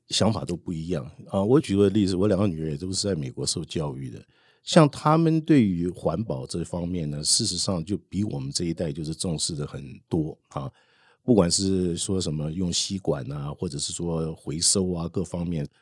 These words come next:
她们自己认为对于地球的责任，事实上比我们这一代就是相对的改变了很多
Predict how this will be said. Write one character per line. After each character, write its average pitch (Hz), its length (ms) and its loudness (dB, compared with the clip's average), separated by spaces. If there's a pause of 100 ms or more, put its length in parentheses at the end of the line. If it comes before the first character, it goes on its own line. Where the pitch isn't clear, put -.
(260)
她 156 120 6
们 170 240 6
自 147 220 4
己 76 400 -4
认 120 160 6
为 90 140 2
对 104 200 2
于 85 300 -4
地 143 160 0
球 78 180 -6
的 78 120 -4
责 78 240 -4
任， 80 260 -4
事 - 220 2
实 92 80 -2
上 85 340 -2
比 90 100 -2
我 90 160 -2
们 - 140 -6
这 - 140 -2
一 - 80 0
代 92 240 -4
就 - 180 -8
是 71 300 -4
相 82 320 -4
对 78 200 -2
的 65 300 -8 (380)
改 - 160 -6
变 85 180 0
了 73 80 -6
很 65 200 -12
多 73 180 -6